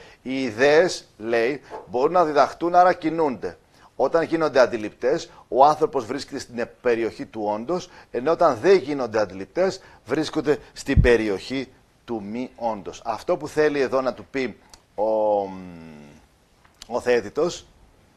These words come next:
ότι ο σοφιστής βρίσκεται στη σφαίρα του μη όντος, διότι ψεύδεται. Αν όμως, ας, αν όμως βρίσκεται στη σφαίρα του μη όντος,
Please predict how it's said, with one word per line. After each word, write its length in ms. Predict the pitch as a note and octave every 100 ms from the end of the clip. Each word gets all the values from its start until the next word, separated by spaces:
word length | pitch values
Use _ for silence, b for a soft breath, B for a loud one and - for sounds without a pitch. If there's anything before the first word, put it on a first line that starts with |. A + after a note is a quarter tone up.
| b b b _ _ _ b b b b -
ότι 340 | B2+ C3+ C3+
ο 80 | C3+
σοφιστής 560 | - B2 C3 - G3 D#3+
βρίσκεται 360 | F3 E3+ -
στη 160 | C#3 B2+
σφαίρα 360 | - E3+ F#3
του 160 | F#3 C#3+
μη 200 | D#3 D#3
όντος, 400 | C3 C3 F#3 F3+
διότι 300 | E3 G3+ F3+
ψεύδεται. 640 | - F3+ B2 G#2 - E2 - _ _ _ _ _ _ _ _ _ _ _ _ _ _ B B B -
Αν 340 | C#3+ D#3+ E3+
όμως, 460 | E3 D3+ C3+ A#2+ -
ας, 300 | B2 A#2+ - -
αν 340 | C3 C#3+ D3+
όμως 240 | D3 D3 A2+
βρίσκεται 380 | C3+ - A#2
στη 160 | A2+ A2
σφαίρα 340 | - C3+ C3
του 160 | B2+ A2+
μη 200 | A2 A#2+
όντος, 560 | A2 A2 D#3 G#3 G3+